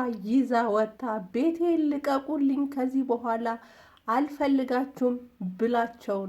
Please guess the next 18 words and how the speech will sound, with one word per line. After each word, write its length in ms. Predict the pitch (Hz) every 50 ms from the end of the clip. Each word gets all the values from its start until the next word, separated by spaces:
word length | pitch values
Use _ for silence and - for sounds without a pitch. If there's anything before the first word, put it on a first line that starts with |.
| 190
ነበርና 680 | 190 202 220 226 233 - 247 220 214 220 214 208 214 214 214 220 220 - - _ _ _ -
ዳንኤልም 600 | 175 175 220 233 311 302 269 269 262 - 233 240 240 233
ስጦታ 380 | - - 233 233 233 254 247 277 226
የተሰጠውን 760 | 208 233 226 - 247 240 - 262 - - - 208 214 214 214 240 254 226 - - - _ _ - - 190 190 185
ይሰጠኛል 760 | 208 262 269 269 - 302 247 - - 220 220 220 208 202 202 208
ብሎ 180 | 185 214 214 214 202 202
ያሰበውን 720 | 214 214 240 233 233 - - 262 220 202 208 208 208 214 214
ብር 200 | 202 190 196 196 196 -
እስከሚያገኝ 800 | - 240 240 - - 294 294 294 294 285 285 269 277 269 262 254 247 254
ድረስ 320 | 233 247 233 247 262 262 262 - - - - - - - _ -
የሰማውን 680 | 208 226 247 247 - 294 240 233 226 214 208 208 208 208 214 220
ወይም 300 | 220 196 202 208 196 196 196
ደግሞ 260 | 202 202 202 208 214 226 226 220 - - - - - - - _ _ _ -
ከነሱ 500 | - 233 240 254 247 262 277 269 - - - 254 247 240 - -
ቤቱ 220 | - 233 262 262 302 277
ትክክለኛ 640 | - 285 285 277 277 285 - 285 277 269 269 269 269 262 262 - - - _ _ _ -
ካርታ 320 | - 254 240 233 240 - 254 233 -
እንዳልተሰጣት፣ 960 | 214 240 269 262 277 294 285 277 - 277 - 254 214 - - 214 220 220 220